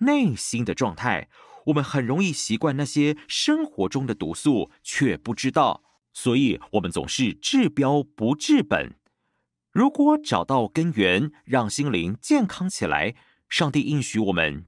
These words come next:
就会健康，就会成功。我们需要问问自己，是我害自己生病了吗？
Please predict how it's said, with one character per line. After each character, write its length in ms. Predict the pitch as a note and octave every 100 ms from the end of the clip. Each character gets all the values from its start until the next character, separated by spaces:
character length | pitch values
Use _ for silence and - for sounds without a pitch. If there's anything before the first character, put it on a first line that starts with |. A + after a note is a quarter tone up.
| -
就 320 | - D4+ F#3
会 160 | -
健 180 | A#2 C3
康， 300 | A2 C3 C#3 - _
就 180 | - A#2+
会 160 | G#2+
成 320 | - - D#2
功。 260 | D#2 - F3 _ _ _ - _ _ -
我 80 |
们 100 | F#2+
需 160 | F#2 C#3
要 100 | C#3
问 220 | A2+ D3
问 160 | C#3 A#2+
自 180 | C3+ B2
己， 360 | - F2+ C#2+ - _
是 200 | - -
我 260 | C3+ F#2 C#2+
害 400 | C2+ - D4 A#3
自 160 | - C#3
己 360 | F#2 E2+ D#2 -
生 480 | - - - C#3 C#3
病 240 | - C3+
了 100 | G#2
吗？ 240 | G#2 A#2+